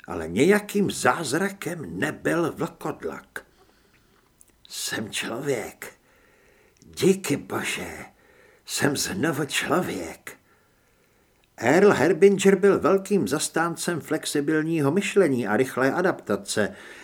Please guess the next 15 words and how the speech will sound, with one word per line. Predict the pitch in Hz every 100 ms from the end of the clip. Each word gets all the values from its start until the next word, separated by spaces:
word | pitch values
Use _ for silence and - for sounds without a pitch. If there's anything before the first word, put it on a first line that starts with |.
| - -
ale | 117
zlomení | - 104 156 196 208 202
nezlomitelné | 131 139 156 170 185 196 202 196 120
kletby | 101 131 156 139 175
musel | 175 - 113 87
chvíli | - - 143 175
vstřebávat. | 165 - - 170 - - - - - _ - _ _ _ _ _ _ _ _ -
Už | 135
dávno | - 160 240 254 -
přijal, | - - 117 101 92
že | 92 98
zemře | - 123 151 165 - 170
jako | 151 135 135 - 143
vlkodlak. | 101 135 - 73 71 64 - _ - _ _ _ _ _ _ _ _ _ -
Nebyl | 101 113 147